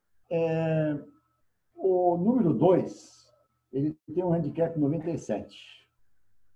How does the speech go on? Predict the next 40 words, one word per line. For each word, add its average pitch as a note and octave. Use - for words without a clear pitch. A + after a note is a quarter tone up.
tá? G2
O C#3
P G#3
um F#3
A, -
sendo E3+
mais E3+
pesado B2
um A2
pouco, -
ele B2
vai D#3+
aumentar D#3
vinte F3+
e -
seis F3
quilos. A#2+
Eu B2+
já C3+
tenho C#3+
todos E3
os C3+
cálculos C3
prontos. -
É, B2+
ele D#3+
vai F3+
ser F#3+
um F3
pouquinho G#3
mais G#3
veloz, D3
que C#3+
é D#3
uma F3
das F3+
coisas D#3+
que F3+
eu F3+
desejo. C#3+